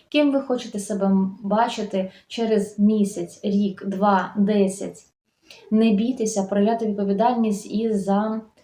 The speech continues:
свої соціальні проекти, соціально значущі, допомагати тим, хто в цьому потребує. Е, це дім блату,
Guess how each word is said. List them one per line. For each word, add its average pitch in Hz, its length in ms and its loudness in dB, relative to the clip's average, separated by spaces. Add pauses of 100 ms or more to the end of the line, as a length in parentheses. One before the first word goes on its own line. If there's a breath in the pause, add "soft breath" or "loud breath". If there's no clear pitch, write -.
(180 soft breath)
свої 214 340 -2
соціальні 208 600 2
проекти, 190 600 0
соціально 190 520 0
значущі, 190 680 0
допомагати 196 800 0
тим, 226 200 -2
хто 208 160 -2
в 196 60 -2
цьому 208 260 0
потребує. 190 720 -4 (420 loud breath)
Е, 190 200 0
це 254 440 -2
дім 220 380 -4
блату, 214 680 -2